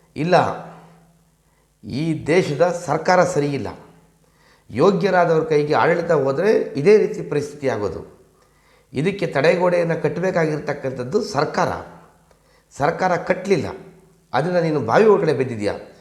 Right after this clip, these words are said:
ನಾನು ಈ ತಕ್ಷಣವೇ ಹೋಗಿ ದೊಡ್ಡ ಪ್ರತಿಭಟನೆ ಮಾಡಿ ಸರ್ಕಾರವನ್ನು ಎಚ್ಚರಿಸ್ತೀನಿ,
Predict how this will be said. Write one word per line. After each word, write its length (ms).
ನಾನು 200
ಈ 340
ತಕ್ಷಣವೇ 500
ಹೋಗಿ 380
ದೊಡ್ಡ 220
ಪ್ರತಿಭಟನೆ 680
ಮಾಡಿ 280
ಸರ್ಕಾರವನ್ನು 580
ಎಚ್ಚರಿಸ್ತೀನಿ, 920